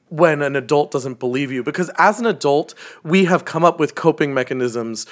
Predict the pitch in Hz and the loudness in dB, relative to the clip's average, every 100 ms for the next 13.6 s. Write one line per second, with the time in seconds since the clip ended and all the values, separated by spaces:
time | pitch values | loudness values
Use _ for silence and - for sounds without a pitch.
0 | - _ - 143 - 147 147 143 113 143 | -20 _ 2 2 2 2 2 2 -4 -4
1 | 135 123 113 - 135 - 127 123 - 120 | 0 2 0 -2 -2 0 -4 -4 -10 -4
2 | 131 123 120 120 120 117 117 107 - 123 | 0 0 -2 -2 -2 0 0 -2 -4 -6
3 | - 120 - 117 107 - 113 123 123 117 | -2 -2 0 -4 -4 -6 -2 0 0 0
4 | 117 - - - 170 165 - 156 160 - | -4 -8 -18 -2 -2 0 -2 2 2 2
5 | 139 127 127 151 131 135 113 120 123 123 | -4 -4 -4 -2 -2 -6 -2 2 4 2
6 | 117 117 113 - 123 117 - - _ 165 | -2 -2 -6 -4 0 0 -2 -16 _ 0
7 | 151 135 - 170 202 185 135 143 143 - | 2 -2 -6 2 4 4 2 -4 -4 -8
8 | 190 233 156 165 - 139 151 156 151 - | -2 0 2 0 0 -2 -2 -2 -2 -2
9 | 127 147 147 135 127 120 - 190 202 - | -6 -4 -4 -2 -4 -6 0 0 0 -4
10 | 123 117 117 - - - _ _ _ _ | 0 0 -2 -12 -20 -20 _ _ _ _
11 | - 165 180 202 160 139 147 147 135 131 | 4 4 4 2 2 0 0 0 -4 -6
12 | - 175 233 - 147 - 170 240 151 120 | 2 4 4 0 -6 -4 2 4 4 -2
13 | 120 - 151 156 151 147 | -4 -2 0 4 4 2